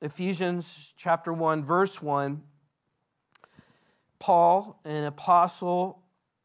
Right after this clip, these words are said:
of Jesus Christ, by the will of God."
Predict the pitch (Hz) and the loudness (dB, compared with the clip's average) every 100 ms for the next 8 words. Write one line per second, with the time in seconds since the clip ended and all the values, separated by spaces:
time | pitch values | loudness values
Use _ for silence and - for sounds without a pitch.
0 | _ 156 143 131 165 175 196 - - 156 | _ -10 -8 -8 -6 -4 -4 -6 -2 0
1 | 151 170 - _ _ _ _ _ - - | 0 -4 -12 _ _ _ _ _ -20 -20
2 | - - _ _ _ 170 160 151 147 160 | -20 -20 _ _ _ 4 4 2 0 2
3 | 165 175 156 131 123 147 | 0 0 0 2 2 -2